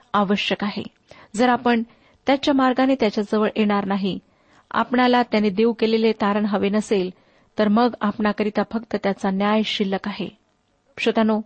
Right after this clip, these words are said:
प्रभू परमेश्वर शासन करण्यात नाही, तर तारण करण्यात आनंद मानतो. पुढे वाचूया, दहा ते तेरा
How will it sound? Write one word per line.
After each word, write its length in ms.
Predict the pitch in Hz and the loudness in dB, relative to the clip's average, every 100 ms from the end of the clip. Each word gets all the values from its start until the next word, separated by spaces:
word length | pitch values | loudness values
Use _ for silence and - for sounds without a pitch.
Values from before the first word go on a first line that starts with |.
| _ _ _ _ _ | _ _ _ _ _
प्रभू 240 | 269 277 | 0 2
परमेश्वर 580 | 320 277 277 311 - 277 277 | 2 2 2 0 0 0 0
शासन 560 | - 262 277 - 349 | -2 0 -2 -2 -4
करण्यात 340 | 285 208 202 196 208 | -2 -2 0 -2 -2
नाही, 220 | 202 214 202 | -2 0 0
तर 100 | 190 | -2
तारण 420 | - 214 254 254 | 0 0 2 2
करण्यात 440 | 240 226 226 226 - | 0 2 0 -2 -4
आनंद 320 | 208 208 214 196 | 0 2 2 0
मानतो. 460 | 196 202 - - - _ _ _ | -2 -4 -6 -12 -18 _ _ _
पुढे 160 | 240 233 | 0 2
वाचूया, 420 | 220 208 233 262 - _ _ | 2 0 0 0 -2 _ _
दहा 280 | 196 208 262 | -4 -2 0
ते 280 | 311 196 180 - _ _ - | 0 0 -2 -4 _ _ 0
तेरा 220 | 214 196 | 2 2